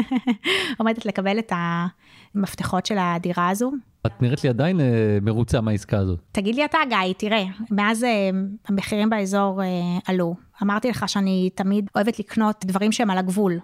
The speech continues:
Speaker 1: על הגבול של הלגיטימי, וגם פה זה דירה, אה, בדרום תל אביב, ואז חשבתי לעצמי, ב-,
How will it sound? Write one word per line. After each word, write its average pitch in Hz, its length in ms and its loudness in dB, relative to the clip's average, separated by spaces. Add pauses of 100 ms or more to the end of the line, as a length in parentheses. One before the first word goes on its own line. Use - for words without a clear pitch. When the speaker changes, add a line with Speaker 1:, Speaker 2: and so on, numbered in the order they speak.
(120)
Speaker 1:
על 202 100 0
הגבול 208 220 2
של 247 120 0
הלגיטימי, 185 640 0
וגם 208 320 0
פה 233 240 2
זה 185 180 -8 (220)
דירה, 202 400 0
אה, 190 100 0
בדרום 202 280 0
תל 214 180 0
אביב, 233 400 -2 (380)
ואז 196 180 0
חשבתי 214 320 -2
לעצמי, 202 320 0
ב-, 190 400 -2